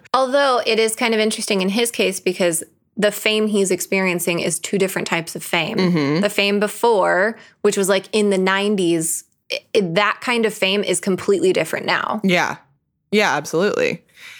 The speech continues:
Speaker 2: And also there's a little bit less, well, I guess what I'm trying to say is there, it's just a little bit out of your control what, like, cult following your whatever show or movie you're in picks up and therefore becomes this big thing.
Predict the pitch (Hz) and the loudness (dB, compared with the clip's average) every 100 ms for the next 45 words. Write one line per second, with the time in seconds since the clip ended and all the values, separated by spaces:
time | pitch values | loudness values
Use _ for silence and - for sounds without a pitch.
0 | - 180 220 240 156 185 233 190 180 180 | -4 0 2 2 2 0 2 2 2 2
1 | 180 196 196 160 160 165 - - - _ | 2 2 2 2 0 0 -4 -8 -14 _
2 | - - _ - - 202 214 214 180 170 | -8 -8 _ -20 -2 0 2 2 0 2
3 | 170 165 160 160 170 - - 185 208 190 | 0 2 0 2 0 0 -2 -2 0 -2
4 | - - _ _ _ _ - 208 226 220 | -4 -12 _ _ _ _ 2 4 4 2
5 | - 170 165 170 175 175 156 - 143 151 | 0 0 2 0 0 -2 -2 0 2 2
6 | 202 233 _ _ _ _ 175 - 156 147 | 0 -4 _ _ _ _ 2 2 2 0
7 | - - _ - 202 165 - 175 151 165 | -2 -16 _ 0 2 2 0 2 4 4
8 | 170 170 180 185 190 _ _ _ - 160 | 4 2 0 -2 -4 _ _ _ -2 2
9 | 156 151 147 - - 180 156 156 156 - | 4 4 2 -2 0 2 4 2 0 0
10 | 180 156 156 151 151 156 156 156 151 151 | 2 4 4 2 2 2 2 4 2 0
11 | 151 165 - - 156 165 156 143 147 151 | 0 -2 0 2 0 0 0 2 2 0
12 | 147 147 147 151 147 143 143 - 135 117 | 0 -2 -2 0 0 -2 -4 0 0 0
13 | - 131 131 165 190 | -2 0 0 -2 -4